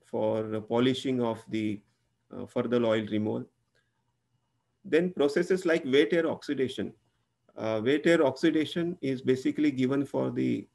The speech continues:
treatment of spent caustic, uh, effluent, and which I will take you through those details in the subsequent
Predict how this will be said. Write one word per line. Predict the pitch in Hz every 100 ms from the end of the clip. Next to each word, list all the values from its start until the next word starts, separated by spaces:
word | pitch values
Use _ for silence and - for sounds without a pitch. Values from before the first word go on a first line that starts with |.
| -
treatment | 117 107 139 127
of | 120
spent | - 131 135
caustic, | - 123 - 127 - 113
uh, | 110 - -
effluent, | 107 - 123 101 - _ _ _ _ _ _
and | 110 107
which | 117 120
I | 120
will | 123
take | 117 123 123
you | 139
through | 127 127 120 117 _ - -
those | 110 113 104
details | 107 107 117 120 113
in | 107
the | 104
subsequent | 107 104 110 110 107